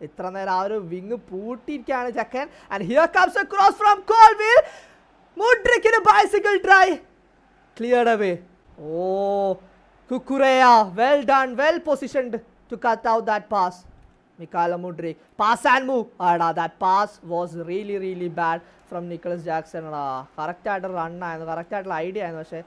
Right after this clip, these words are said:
യൂട്ടിലൈസ്, ഏ, എക്സിക്യൂട്ട് ചെയ്യാൻ വേണ്ടി പറ്റില്ല. ഓ, രണ്ടുപേരെ മറികടന്നിട്ടാണ് ആ ഒരു പാസ് കളിച്ചിട്ടുള്ളത്. ഒലി വാറ്റ്കിൻസ്, twists and turns and pro-, ഓ, cannot provide a cut back. കുക്കുറേയ നല്ലൊരു റിക്കവറി ആയിരുന്നു ആ ഒരു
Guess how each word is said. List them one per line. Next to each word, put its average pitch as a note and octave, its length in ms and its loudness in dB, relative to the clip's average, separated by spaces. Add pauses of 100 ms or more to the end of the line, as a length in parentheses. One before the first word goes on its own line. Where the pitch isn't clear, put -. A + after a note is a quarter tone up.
(260)
യൂട്ടിലൈസ്, F3 400 -8
ഏ, D3 380 -8
എക്സിക്യൂട്ട് F#3 380 -14
ചെയ്യാൻ F3 140 -8
വേണ്ടി D#3 140 -14
പറ്റില്ല. D3 460 -14 (220)
ഓ, F3 340 -6
രണ്ടുപേരെ A#3 520 -4
മറികടന്നിട്ടാണ് A#3+ 640 -4
ആ A#3 40 -2
ഒരു A#3 140 -4
പാസ് A3 320 -2
കളിച്ചിട്ടുള്ളത്. A3+ 640 -4 (800)
ഒലി E3+ 220 -2
വാറ്റ്കിൻസ്, A#3+ 880 -6 (480)
twists E4+ 320 -8
and F4 280 -2
turns F#4+ 540 4 (500)
and F#4+ 120 2 (100)
pro-, F4 300 4
ഓ, B3+ 140 4
cannot C4+ 500 0
provide D4+ 340 4
a D4+ 60 0
cut C4+ 260 0
back. B3 220 2
കുക്കുറേയ D4 400 -2
നല്ലൊരു D#4+ 600 -2
റിക്കവറി C4+ 380 -2
ആയിരുന്നു A#3 300 0
ആ A3+ 60 2
ഒരു G#3+ 220 -4